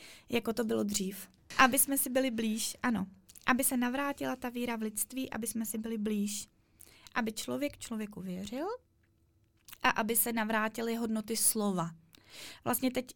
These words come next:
lidé tě slyší, děláme tady nějaký rozhovor, který lidé uslyší, a je to slovo. Aby lidé znovu začali věřit v to slovo.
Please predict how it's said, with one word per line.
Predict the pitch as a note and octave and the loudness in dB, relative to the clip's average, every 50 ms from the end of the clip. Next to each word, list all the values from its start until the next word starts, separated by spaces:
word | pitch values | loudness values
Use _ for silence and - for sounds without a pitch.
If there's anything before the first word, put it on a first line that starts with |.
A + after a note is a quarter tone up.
| _ | _
lidé | - A#3 A3 B3 B3+ B3 | -4 -2 0 2 0 0
tě | B3 - G#3 | 0 -2 -2
slyší, | G#3 - G3+ F#3+ F#3 - - A#3+ - E4 G4+ A#4 - _ - - | -2 -2 -2 -4 -4 -6 -6 -6 -6 -6 -6 -8 -12 _ -8 -4
děláme | A3 A#3 A3+ A3 A3 G#3+ G#3+ G#3+ | -2 -2 -2 0 -2 -2 -2 -4
tady | G#3+ - G#3+ G3+ A3 G#3+ G#3+ G#3 G3+ G3 | -4 -6 -4 -4 -2 -2 0 0 0 -2
nějaký | G3+ G3+ G3 G3+ - A3 | -2 -4 -6 -4 -4 -4
rozhovor, | A3 G#3 G3+ G#3 G#3+ A3 G#3+ G#3 G#3+ G#3 G#3+ | -2 -2 -2 0 0 0 0 -2 -2 -2 -4
který | G#3+ - - G#3 G#3+ G#3+ | -4 -6 -8 -6 -4 -4
lidé | G#3 G3+ G#3 G#3+ G#3+ | -4 -4 -4 -4 -6
uslyší, | G#3+ G#3 - - - G#3 G3+ G3+ - - G3+ G#3 A#3 C#4+ F#4 - - - - - - - - | 2 2 2 4 4 0 -2 -2 -2 0 0 2 2 0 -2 -6 -12 -16 -16 -16 -16 -12 -2
a | - A3+ | -2 0
je | A3 | 0
to | A3 A#3 | 2 4
slovo. | A3+ - - A#3 A3 G#3 G3 E3+ D#3 - - - _ _ _ _ _ _ _ _ _ _ _ _ - - - - - _ _ _ | 6 6 6 4 2 2 2 0 -2 -4 -10 -20 _ _ _ _ _ _ _ _ _ _ _ _ -20 -20 -20 -20 -20 _ _ _
Aby | - A#3 G#3+ G3+ A3+ A3 G#3+ | -2 -2 0 0 0 0 0
lidé | A3 A3 G#3+ G#3 A3 G#3+ G#3+ | 0 -2 -2 -2 -2 -2 -2
znovu | G#3+ A#3+ A#3+ B3+ B3 B3 B3 | 0 2 2 2 2 2 0
začali | A#3 A#3 A3+ - - A3 A3 G#3+ | -2 -2 -4 -4 -6 -4 -4 -4
věřit | G#3 G#3 G3+ G3+ G#3 G3+ G#3 - | -4 -4 -4 -6 -6 -10 -12 -14
v | - - | -18 -12
to | - A3 | -8 -4
slovo. | G#3 G#3 - - A3 A3+ A3+ G#3+ G3 E3+ | -2 0 0 0 0 0 0 0 -2 -4